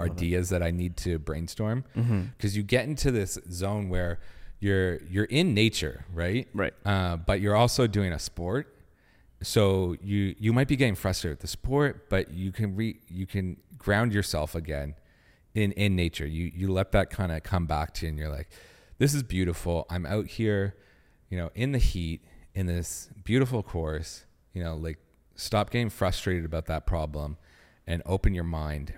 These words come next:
Speaker 2: open that third eye that you have inside your mind." And, and, you know, I'm gonna quote a song here, "Slip and slide, sip inside the third eye," you know, like, uh, you, you gotta do that, you know, you, you really gotta, like, find a task that is, is kinda,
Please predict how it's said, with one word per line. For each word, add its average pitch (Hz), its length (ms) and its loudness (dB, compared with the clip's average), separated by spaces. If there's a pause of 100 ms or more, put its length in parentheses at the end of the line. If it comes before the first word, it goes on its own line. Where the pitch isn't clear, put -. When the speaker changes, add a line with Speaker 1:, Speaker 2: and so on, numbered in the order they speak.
Speaker 2:
open 98 180 0
that 98 180 0
third 85 380 0
eye 78 300 0
that 71 140 -6
you 78 120 -6
have 78 380 -2
inside 73 340 -6
your 73 80 -6
mind." 71 480 -6 (540)
And, 85 200 -2
and, 78 500 -2 (1040)
you 80 60 -4
know, 71 100 -4
I'm 76 140 -4
gonna 85 140 -2
quote - 280 0
a 76 40 0
song 92 300 0
here, 82 180 2
"Slip - 300 -2
and 90 100 2
slide, 87 500 2 (300)
sip - 260 0
inside 104 440 4
the 90 80 2
third 92 260 4
eye," 104 200 6
you 85 140 2
know, 87 180 2
like, 90 320 0
uh, 87 380 2
you, 101 240 -4
you 107 140 0
gotta 117 200 6
do 110 260 4
that, 85 360 4
you 85 100 0
know, 98 200 0
you, 98 160 0 (120)
you 101 160 0
really 107 240 2
gotta, 120 280 4
like, 98 320 0 (500)
find 101 380 4
a 87 40 0
task 92 500 2
that 80 240 -4
is, 90 340 -4
is 82 280 -4
kinda, 101 480 -2